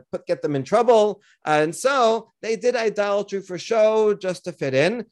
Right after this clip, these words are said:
but they didn't believe it themselves. So therefore, midah keneged midah, Hashem made a show of almost killing them, uh, make, having this decree upon them,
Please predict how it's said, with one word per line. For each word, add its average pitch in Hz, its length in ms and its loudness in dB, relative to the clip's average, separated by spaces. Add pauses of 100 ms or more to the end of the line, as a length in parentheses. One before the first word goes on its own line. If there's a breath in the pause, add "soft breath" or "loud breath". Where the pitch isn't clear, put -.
(120)
but 190 140 -6
they 226 80 6
didn't 269 220 -2
believe 226 260 -4
it 214 100 -12
themselves. 147 600 -2
So 160 80 -6
therefore, 202 680 0 (140)
midah 170 320 -2
keneged 135 460 -6
midah, 147 400 0 (220 soft breath)
Hashem 214 480 -2
made 196 340 2
a 160 80 -4
show 214 640 2
of 180 380 2
almost 233 600 0
killing 170 360 -4
them, 214 340 -6 (340)
uh, 156 240 0
make, 180 220 0
having 170 320 -2
this 170 180 -2
decree 185 460 -4
upon 156 400 0
them, 254 300 -4